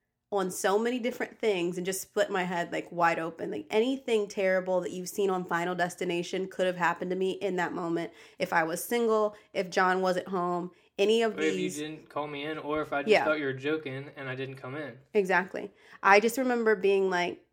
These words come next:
Speaker 1: "John, I need help," or, "I don't feel right," or something like that. And that's literally the last thing that I remember. And then I remember waking up and being so confused as to why <laughs> I was, like, laying on the floor. I was like, "John?"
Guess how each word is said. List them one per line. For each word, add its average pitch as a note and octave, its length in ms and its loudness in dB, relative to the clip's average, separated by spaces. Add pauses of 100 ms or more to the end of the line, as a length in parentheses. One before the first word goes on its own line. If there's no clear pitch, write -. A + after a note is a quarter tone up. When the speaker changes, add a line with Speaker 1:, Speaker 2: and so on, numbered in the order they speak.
(400)
Speaker 1:
"John, F#3 300 4
I F#3 80 4
need F3+ 160 2
help," F3+ 320 2
or, F3+ 100 4
"I E3+ 100 8
don't F3 220 -2
feel F3+ 240 2
right," E3+ 200 2
or E3 100 0
something E3+ 360 -2
like E3+ 200 -4
that. E3+ 240 -2
And F3 80 0
that's F#3 180 2
literally G3 400 4
the G3+ 120 2
last F3 360 2
thing F3 340 -2 (380)
that F3 100 4
I E3 100 4
remember. D#3 440 0
And - 180 -2
then F3+ 80 2
I F#3 120 4
remember F#3+ 360 0
waking F3 420 2
up F3 260 0
and F3+ 120 -2
being F3 200 0
so F#3+ 280 -2
confused F#3 760 -4 (380)
as G3 180 4
to A3 120 2
why F3+ 200 6
<laughs> B3+ 180 6
I B3 80 10
was, G3 220 -2
like, F#3+ 360 -6 (360)
laying F#3+ 500 4
on F3+ 180 -2
the F3+ 80 -4
floor. F#3 280 0
I F3 100 4
was F3 160 0
like, F3 240 -2
"John?" A#3 560 0